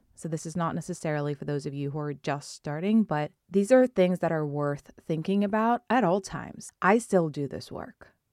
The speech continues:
to this day. The first thing that you absolutely need to do when building an audience online as an introvert, as a human being, is to know your worth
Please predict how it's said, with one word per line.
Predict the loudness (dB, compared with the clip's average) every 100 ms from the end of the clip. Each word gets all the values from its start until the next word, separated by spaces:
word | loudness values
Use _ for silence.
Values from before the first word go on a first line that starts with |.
| _
to | 4
this | 4 0
day. | -8 -12 -18 _ _ _
The | -2
first | 6 6 6 4
thing | 4 6 4 0 -8 -20 _ _
that | 0 2 4
you | 2 2
absolutely | 2 2 0 2 4 4 4 2
need | 2 0 -6 -10 -16 _
to | -6
do | -4 -4 -6 -12 _ _ _ _ _ _ _ -2
when | 0 4
building | 4 4 0 -2
an | -4
audience | -4 -4 -4 -6 -8
online | -8 -6 -2 0 2 0 -4
as | -10 -8
an | -8 -6
introvert, | -8 -6 -6 -2 -2 -4 -12 _ _ _ _ _ _ _ _
as | 2 2
a | 0
human | 0 0 0
being, | -2 -2 4 4 4 0 _ _ _ _ _ 4
is | 8 8 6 -2 -18 _ _
to | 0 6
know | 6 6
your | 2 0
worth | 0 -2 -4 -6 -12 _